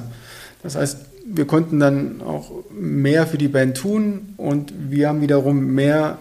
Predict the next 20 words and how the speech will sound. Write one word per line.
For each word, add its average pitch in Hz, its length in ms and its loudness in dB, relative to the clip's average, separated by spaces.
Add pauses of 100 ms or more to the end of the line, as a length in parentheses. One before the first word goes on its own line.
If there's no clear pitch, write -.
(160)
in 139 160 0
unseren 135 280 0
Online-Shop 170 460 0
bekommen. 151 420 -4 (520)
Und, 147 380 0
ähm, 143 520 2
das 139 220 -2
hat 156 160 0
sich 143 200 0
so 156 160 2
multipliziert, 156 840 2
weil 127 380 0 (340)
wenn 143 180 -2
wir 147 120 2
gute, 151 360 -2 (960)
gute 151 260 0
Arbeit 165 300 2
geleistet 151 400 0
haben 151 280 -2
oder, 127 360 0